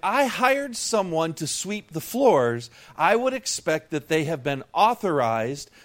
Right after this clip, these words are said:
to sweep the floors, but I could not hold them accountable for selling apples. Follow me. Since that's the case,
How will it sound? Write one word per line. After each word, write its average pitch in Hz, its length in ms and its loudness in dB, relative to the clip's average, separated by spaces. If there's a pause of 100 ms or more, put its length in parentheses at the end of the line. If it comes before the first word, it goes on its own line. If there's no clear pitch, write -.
to 160 100 0
sweep 190 420 -4
the 160 100 -4
floors, 180 560 0
but 147 160 -2
I 143 80 2
could 285 320 -4
not 262 200 -2
hold 185 240 2
them 180 160 -2
accountable 156 880 -2 (520)
for 156 120 -4
selling 165 440 0
apples. 190 640 0 (960)
Follow 143 260 2
me. 107 240 -8 (1040)
Since - 420 0
that's 262 320 -2
the 190 140 -2
case, 226 720 0